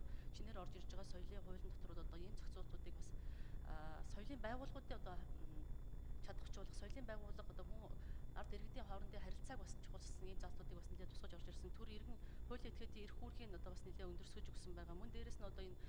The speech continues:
соёлын байгууллага, соёл гэдэг өөрөө бол одоо мөн эдийн засгийн эргэлтэнд орох ёстой гэдэг зүйлийг бол нэлээд сайн чухалчилж өгснөөр бас нэлээд давуу талтай ийм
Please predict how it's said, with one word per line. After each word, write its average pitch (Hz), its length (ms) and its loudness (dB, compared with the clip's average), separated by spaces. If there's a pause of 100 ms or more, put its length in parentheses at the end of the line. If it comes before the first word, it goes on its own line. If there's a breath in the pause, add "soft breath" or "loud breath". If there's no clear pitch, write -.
(260 loud breath)
соёлын 240 320 -2
байгууллага, 208 480 -2
соёл 247 200 -2
гэдэг 233 240 -2
өөрөө 202 240 -2
бол 190 160 -2
одоо 185 200 -4
мөн 175 120 -2 (360 loud breath)
эдийн 254 200 -2
засгийн 214 220 0
эргэлтэнд 226 380 -2
орох 214 120 -2
ёстой - 240 -2
гэдэг 208 240 -2
зүйлийг 175 280 -2
бол 175 120 -4
нэлээд 208 280 -4
сайн 170 160 -4
чухалчилж - 360 -4
өгснөөр 175 360 -4
бас 160 160 -4
нэлээд 170 240 -2
давуу 170 240 0
талтай - 360 -2
ийм 165 120 -2